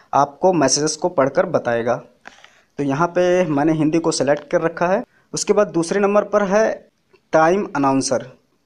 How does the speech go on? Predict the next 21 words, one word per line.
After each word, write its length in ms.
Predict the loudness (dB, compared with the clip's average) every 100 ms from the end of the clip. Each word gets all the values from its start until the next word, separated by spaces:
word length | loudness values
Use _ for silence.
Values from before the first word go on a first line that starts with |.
| -4
अगर 180 | 2 4
आप 120 | 2
चाहते 320 | -2 -2 -2
हैं 100 | -2
आपका 360 | 0 0 0 -2
फ़ोन 320 | 0 0 2
आपको 280 | 2 2 -2
टाइम 360 | 2 2 2 2
भी 100 | 0
अनाउंस 420 | 0 0 2 2
करके 260 | 0 -2 -2
बताए 360 | 0 2 2 2 -6 2
तो 60 |
आपको 340 | 4 4 2 0
इसको 400 | 0 -2 2 2 0 0
अनेबल 320 | 2 4 2
करना 260 | 2 -2 -2
होगा 280 | -2 2 2
और 160 | 0
यहाँ 260 | -2 -2 -2 -2
पे 120 | -4